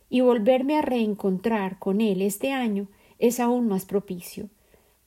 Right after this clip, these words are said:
Yo tengo la tradición de permitir que una imagen me guíe o simbolice cada año nuevo para mí. Este año había mencionado ya a Quetzalcóatl,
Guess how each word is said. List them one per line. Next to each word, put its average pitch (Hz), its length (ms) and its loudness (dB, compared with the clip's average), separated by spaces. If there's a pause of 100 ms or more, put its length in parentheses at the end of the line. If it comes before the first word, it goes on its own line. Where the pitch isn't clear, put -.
(360)
Yo 240 140 0
tengo 311 260 4
la 277 160 4
tradición 214 580 0
de 220 100 0
permitir 208 580 -2
que 240 100 2
una 214 220 2
imagen 233 440 0
me 180 120 -2
guíe 202 460 -2
o 220 120 -2
simbolice 240 720 -2
cada 240 400 -2
año 262 220 -2
nuevo 226 360 2
para 170 220 -4
mí. 190 220 -4 (680)
Este 233 360 2
año 226 460 0
había 220 300 2
mencionado 196 600 0
ya 233 300 0
a 240 80 -6
Quetzalcóatl, 196 840 -4